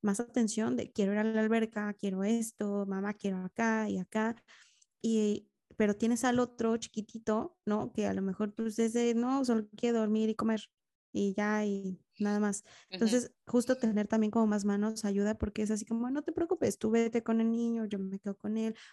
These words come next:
Speaker 1: O justo, ¿no? A lo mejor tus papás dirán, "Vayan a subirse a la Torre del Terror y aquí los esperamos". <laughs> O
Speaker 2: Sí.
Speaker 1: sea,
Speaker 2: Que
Speaker 1: ay,
Speaker 2: también
Speaker 1: otro, otro, otro, otro tipo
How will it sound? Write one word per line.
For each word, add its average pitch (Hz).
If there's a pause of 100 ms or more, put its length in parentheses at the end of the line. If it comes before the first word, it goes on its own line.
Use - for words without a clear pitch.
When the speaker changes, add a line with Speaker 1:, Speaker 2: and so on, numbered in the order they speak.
Speaker 1:
O 220
justo, 233
¿no? 196
A 226
lo 220
mejor 202
tus -
papás 202
dirán, 208 (320)
"Vayan 247
a 262
subirse 226
a 208
la 202
Torre 208
del 208
Terror 220
y -
aquí 196
los 202
esperamos". 294
<laughs> 262 (300)
O -
Speaker 2:
Sí. -
Speaker 1:
sea, 247 (960)
Speaker 2:
Que 220
Speaker 1:
ay, -
Speaker 2:
también 226
Speaker 1:
otro, 269 (100)
otro, 254
otro, 226 (120)
otro -
tipo -